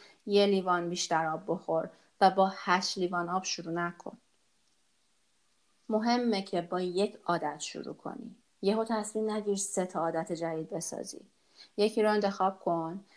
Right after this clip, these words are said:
و یک عادت کوچیک انتخاب کن. مثلاً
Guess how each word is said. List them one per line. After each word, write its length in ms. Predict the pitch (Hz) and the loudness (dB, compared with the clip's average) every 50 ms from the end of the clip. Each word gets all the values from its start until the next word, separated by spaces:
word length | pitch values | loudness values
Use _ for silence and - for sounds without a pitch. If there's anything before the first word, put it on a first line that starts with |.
| _ _ - | _ _ -2
و 100 | 220 226 | 0 2
یک 220 | 247 254 254 254 - - | 4 2 2 0 -2 -4
عادت 260 | 214 196 190 196 196 247 | -2 -2 -2 -2 -2 -2
کوچیک 680 | 240 240 - - - 202 190 - - - 175 165 - | -4 -4 -6 -10 -8 -8 -4 -4 -2 -2 -4 -4 -6
انتخاب 540 | 165 151 - - 165 160 - - - - - | -8 -10 -8 -8 -8 -8 -6 -8 -8 -8 -10
کن. 160 | - - - - _ _ _ _ - | -14 -20 -20 -20 _ _ _ _ -6
مثلاً 440 | 220 220 - 226 214 214 220 226 | -2 0 2 2 2 2 0 -2